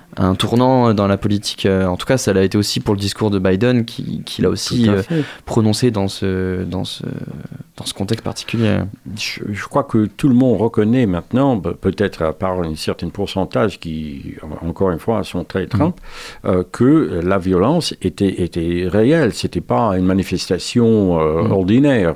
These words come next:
Speaker 2: mais ça, ça a vraiment tourné, c'était sérieux, et effectivement, menace pour la démocratie était réelle.
Speaker 1: Mhm.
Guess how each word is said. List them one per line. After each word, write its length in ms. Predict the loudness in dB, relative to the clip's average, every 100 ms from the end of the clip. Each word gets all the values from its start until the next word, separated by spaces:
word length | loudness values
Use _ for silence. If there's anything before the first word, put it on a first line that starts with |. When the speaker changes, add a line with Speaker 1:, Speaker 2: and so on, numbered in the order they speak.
| 0
Speaker 2:
mais 440 | 0 0 0 -2 -4
ça, 360 | 0 2 0
ça 140 | 0 -2
a 20 |
vraiment 340 | 2 2 2
tourné, 540 | -2 0 2 4 2 2
c'était 280 | -2 -6
sérieux, 640 | -6 -2 0 2 2 2 2 -4 -16 -4
et 180 | 2 4
effectivement, 800 | 2 0 0 0 2 4 4 2
menace 480 | 2 2 2 0 -2
pour 160 | 0 2
la 100 | 2
démocratie 760 | 2 2 0 -10 -4 0 0 -2 -8
était 380 | -8 0 2 2
réelle. 480 | 0 0 4 4 4
Speaker 1:
Mhm. 100 | 2